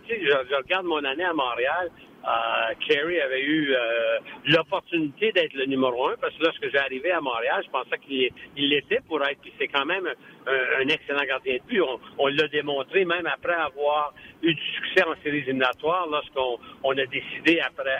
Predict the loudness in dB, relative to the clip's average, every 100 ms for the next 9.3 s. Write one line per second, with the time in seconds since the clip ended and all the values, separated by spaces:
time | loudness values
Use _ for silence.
0 | -2 -4 0 0 0 -2 -4 0 0 2
1 | 0 -2 -6 -20 -12 0 0 2 2 0
2 | 0 -2 -2 -2 -4 -2 0 0 0 2
3 | 2 2 0 0 0 -2 -2 0 0 -2
4 | -4 0 0 2 0 -2 -6 -10 -10 -12
5 | -8 0 2 2 0 0 -2 -2 0 0
6 | -2 -8 -2 0 0 -2 -8 -8 0 2
7 | 2 0 -2 0 0 0 -2 -2 -2 -2
8 | -4 -4 -2 -2 0 -2 -4 -2 0 0
9 | -2 -2 -2